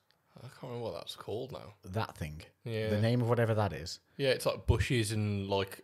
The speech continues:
Speaker 2: It's,
Speaker 1: holly
Speaker 2: it's a long
Speaker 1: and
Speaker 2: bush.
Speaker 1: Yeah,
Speaker 2: <laughs>
Speaker 1: with, like,
Speaker 2: What is that called?
Speaker 1: I don't fucking know.
Speaker 2: So you've got the wreath, which is the round thing. Then the long straight thing that goes over your fireplace. That thing.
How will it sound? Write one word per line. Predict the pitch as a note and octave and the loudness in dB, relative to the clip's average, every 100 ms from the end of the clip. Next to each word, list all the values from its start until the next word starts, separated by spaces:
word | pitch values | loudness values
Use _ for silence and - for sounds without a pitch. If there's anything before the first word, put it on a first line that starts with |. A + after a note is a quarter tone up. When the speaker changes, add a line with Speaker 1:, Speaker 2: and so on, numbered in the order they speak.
| - | -10
Speaker 2:
It's, | A2+ | 0
Speaker 1:
holly | A2 G#2+ | 0 4
Speaker 2:
it's | G#2 | 4
a | A#2+ | 6
long | A#2+ A#2+ | 6 6
Speaker 1:
and | A#2 F#2 | 2 2
Speaker 2:
bush. | G2 - - - - _ _ _ - | 0 -2 -10 -14 -16 _ _ _ -10
Speaker 1:
Yeah, | G#2+ G2+ G2 F#2+ G2 | -4 0 0 2 0
Speaker 2:
<laughs> | F#2+ | 0
Speaker 1:
with, | G2+ | -2
like, | G2 F#2+ F#2 - - | 2 2 2 -6 -4
Speaker 2:
What | D4+ E4+ | 2 4
is | E4+ | 4
that | E4 | 0
called? | E4+ E4 C#4+ E2+ - _ _ _ - | -2 -2 -2 -2 -8 _ _ _ -10
Speaker 1:
I | |
don't | A#2+ | -10
fucking | - - - | -10 -12 -12
know. | D2+ G2 G2+ _ _ - - - | -10 -8 -10 _ _ -18 -16 0
Speaker 2:
So | C#3 | 2
you've | C3+ | 6
got | E3+ | 6
the | C#3+ | 4
wreath, | C#3+ C#3+ | 2 0
which | B2+ - | -2 0
is | G#2 | 0
the | |
round | G#2+ G#2+ G2 | 2 2 2
thing. | - E2 F2 - - - | -2 -6 -8 -18 -12 -2
Then | G#2+ | 2
the | A2+ | 4
long | B2 C3+ | 4 2
straight | - B2+ B2+ | 2 0 0
thing | - | -4
that | G2 | -4
goes | G2+ G2 | 0 2
over | G#2 F#2+ | 2 0
your | |
fireplace. | - G2 F2+ D#2+ D#2+ - - _ - | -2 -2 -2 -4 -6 -10 -14 _ -8
That | G2+ - | -6 -4
thing. | - E2+ | -8 -12